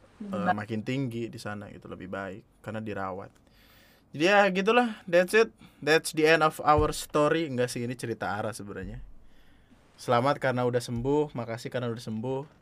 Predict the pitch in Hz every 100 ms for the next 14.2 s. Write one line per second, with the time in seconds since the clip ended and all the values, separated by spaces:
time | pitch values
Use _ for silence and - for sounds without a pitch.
0 | _ _ 247 254 - 247 - - - _
1 | _ _ - - - - - - - -
2 | - - - - _ _ _ - - _
3 | 123 135 135 127 - 131 127 120 131 127
4 | 135 147 131 123 120 123 117 117 131 127
5 | 117 113 - _ _ _ _ _ _ _
6 | - 120 123 143 135 127 120 120 131 -
7 | 123 117 113 120 110 104 117 127 123 -
8 | 98 104 104 120 _ _ _ 120 117 123
9 | 120 113 110 117 110 107 110 113 104 110
10 | 131 131 127 - 127 120 139 147 143 127
11 | 107 104 107 110 104 - - - 113 104
12 | 101 - _ _ _ _ _ _ _ _
13 | 160 202 196 196 233 165 151 143 131 123
14 | 120